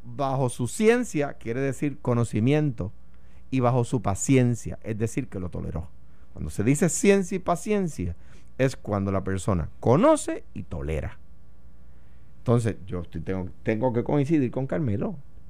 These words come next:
No tiene la sensibilidad para defender a los trabajadores. No la tiene. No, o sea, entonces, cuando, cuando surja un caso de un acto racista contra un empleado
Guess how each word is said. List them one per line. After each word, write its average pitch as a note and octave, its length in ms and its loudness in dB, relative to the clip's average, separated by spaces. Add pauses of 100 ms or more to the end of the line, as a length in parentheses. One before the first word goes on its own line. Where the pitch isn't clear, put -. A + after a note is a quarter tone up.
(100)
No G2+ 420 4
tiene A2 300 2
la C3 100 2
sensibilidad C3+ 680 0
para C#3 200 4
defender A2+ 360 0
a F#2 40 -2
los G2+ 80 -2
trabajadores. C#3+ 560 -2 (1000)
No A2+ 280 6
la D3 140 0
tiene. C3+ 380 -2 (840)
No, A#2 300 0
o - 40 -10
sea, B2+ 280 2 (200)
entonces, G#3 400 2
cuando, F#3 320 2
cuando E3 240 2
surja F#4+ 320 0
un F#4+ 140 -2
caso D3 560 2 (560)
de C3+ 120 6
un E3 120 6
acto A3+ 240 0
racista F#3 500 2
contra D#3 340 2
un F3+ 120 2
empleado D3+ 720 2